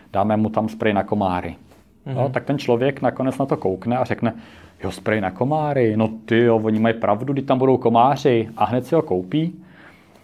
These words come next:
Speaker 1: A, a je spokojený, protože jsi mu po-, poskytnul další službu, že dostal, dostal něco hodnotného, na co by sám třeba zapomněl,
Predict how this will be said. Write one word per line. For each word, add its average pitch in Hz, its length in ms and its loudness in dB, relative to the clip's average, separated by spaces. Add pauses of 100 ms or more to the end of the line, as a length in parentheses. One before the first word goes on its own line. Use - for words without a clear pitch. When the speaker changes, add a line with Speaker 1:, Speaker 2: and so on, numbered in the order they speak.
(160)
Speaker 1:
A, 104 320 2
a 135 40 0
je 156 100 6
spokojený, 147 540 2
protože 135 440 0
jsi - 120 -10
mu 117 60 0
po-, 120 200 -2
poskytnul 135 600 0
další 123 340 2
službu, 135 580 2 (120)
že 120 120 0
dostal, 123 600 2
dostal 123 340 0
něco 123 240 0
hodnotného, 120 500 -2
na 120 80 4
co - 160 -4
by 131 80 0
sám 123 240 0
třeba 127 220 -2
zapomněl, 98 560 -2